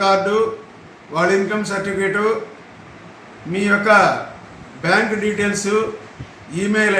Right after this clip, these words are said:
ఐడి, తర్వాత ఫోన్ నెంబరు, ఇవన్నీ మీ యొక్క మార్క్ లిస్ట్ జిరాక్స్లు, ప్రతి ఒక్క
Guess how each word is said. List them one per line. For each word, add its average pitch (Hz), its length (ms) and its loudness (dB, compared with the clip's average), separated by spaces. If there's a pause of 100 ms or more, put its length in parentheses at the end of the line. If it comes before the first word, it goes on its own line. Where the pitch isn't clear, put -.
ఐడి, 202 220 0 (1000)
తర్వాత 196 320 2 (320)
ఫోన్ 208 320 0
నెంబరు, 196 360 0 (840)
ఇవన్నీ 208 360 2 (1160)
మీ 190 160 -2
యొక్క 196 180 2 (920)
మార్క్ 170 320 4
లిస్ట్ 226 200 -4 (100)
జిరాక్స్లు, 202 560 2 (2250)
ప్రతి 180 240 2
ఒక్క 214 120 0